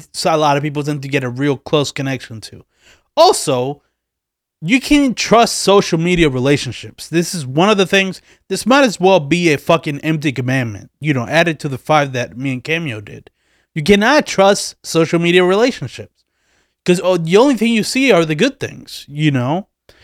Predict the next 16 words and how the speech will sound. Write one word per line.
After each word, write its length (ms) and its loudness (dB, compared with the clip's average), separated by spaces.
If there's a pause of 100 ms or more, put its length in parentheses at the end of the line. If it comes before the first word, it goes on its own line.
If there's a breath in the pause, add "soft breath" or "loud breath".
(360 soft breath)
And 420 0
so 220 2
it 100 6
always 260 4
bothers 380 0
me 80 -4
when 140 -2
people 240 -4
put 180 -4
so 140 -2
much 180 -2
stock 460 0
into, 260 -6
like, 240 -2
a 80 -4
celebrity's 640 -4